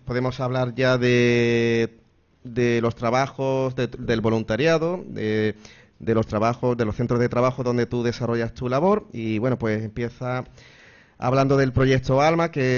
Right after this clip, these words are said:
de, de la atención a la mujer amenazada. ¿Cómo,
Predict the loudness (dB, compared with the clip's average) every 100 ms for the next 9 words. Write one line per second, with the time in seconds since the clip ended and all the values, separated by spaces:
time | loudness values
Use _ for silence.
0 | 2 2 2 2 2 -2 -2 0 0 0
1 | 0 0 0 0 -2 -2 2 2 2 2
2 | 2 0 -2 -6 -6 -10 -8 -6 -6 -8